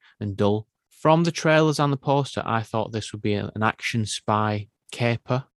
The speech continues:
but it's more of an action adventure, treasure hunt heist, buddy comedy. The action is fine. I agree with you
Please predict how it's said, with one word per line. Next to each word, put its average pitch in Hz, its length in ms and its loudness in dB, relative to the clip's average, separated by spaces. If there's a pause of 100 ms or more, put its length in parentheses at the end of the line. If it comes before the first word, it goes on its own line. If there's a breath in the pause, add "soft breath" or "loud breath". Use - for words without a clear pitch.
(140)
but 113 100 0
it's - 180 -2
more 117 460 4
of 110 160 -6
an 107 100 -4
action 113 400 -4
adventure, 107 600 -4 (320)
treasure 113 340 0
hunt 107 220 -2
heist, - 560 -6 (260)
buddy 113 240 4
comedy. 95 580 -6 (360)
The 123 80 4
action 123 340 2
is 117 160 0
fine. 120 480 0 (260)
I 117 80 -4
agree 113 280 0
with 110 180 0
you 107 320 -2